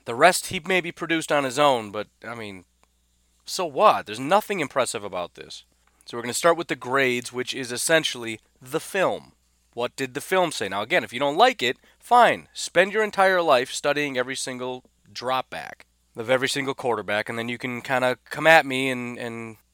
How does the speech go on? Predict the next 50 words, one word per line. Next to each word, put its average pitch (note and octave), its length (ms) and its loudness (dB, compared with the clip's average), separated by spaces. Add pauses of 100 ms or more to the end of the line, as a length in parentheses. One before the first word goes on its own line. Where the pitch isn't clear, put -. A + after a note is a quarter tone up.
(200)
explain C#3 400 0
why C3 140 6
I'm A#2+ 120 0
wrong. B2+ 220 4
But A2+ 80 -8
here's C3+ 180 0
the A#2+ 60 -8
problem. B2+ 400 0
I'm A2+ 100 -10
still E3 340 -2
gonna C#3+ 160 -2
take B2+ 220 -4
them A#2+ 220 -2
over A2 180 -6
you A#2 300 -8
because A2 320 -8
there's A2 180 -6
more C3 240 -2
of A2 140 -2
them, G#2 300 -4 (300)
and B2 160 -4
they're B2 80 -2
better A#2+ 240 -2
trained A#2 380 -6
than F2 120 -14
you. - 180 -20 (420)
But C3 120 0
I C3 80 6
will D3+ 200 0
have C#3 140 -2
appreciated C3 640 -8
the A#2 100 -4
effort. - 300 -6 (440)
So, E3 400 4
first - 400 0
of C3+ 120 -2
all, A2 260 0 (280)
if - 180 -14
we D3 100 -6
just B3 460 0
look G#3 440 -2
as D3+ 140 -8
far D#3 300 4
as C3+ 260 2
rank, G#2 540 -6 (340)
number C3 240 -2
one D3+ 220 6
is C#3 120 2
Aaron C3+ 280 2
Rodgers. A2+ 520 0